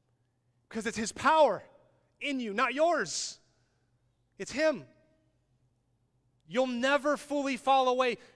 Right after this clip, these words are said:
As a Christian, a true Christian, you'll never fully fall away.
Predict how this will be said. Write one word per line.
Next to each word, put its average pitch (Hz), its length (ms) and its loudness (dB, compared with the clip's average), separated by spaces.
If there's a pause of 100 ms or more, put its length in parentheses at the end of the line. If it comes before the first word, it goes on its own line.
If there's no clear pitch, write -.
As 233 220 -4
a 277 80 -4
Christian, 262 420 -4
a 202 60 -2
true 294 260 -4
Christian, 254 420 -4
you'll 233 180 -4
never 247 580 -4 (120)
fully 269 600 -4 (100)
fall 262 580 2
away. 226 520 -2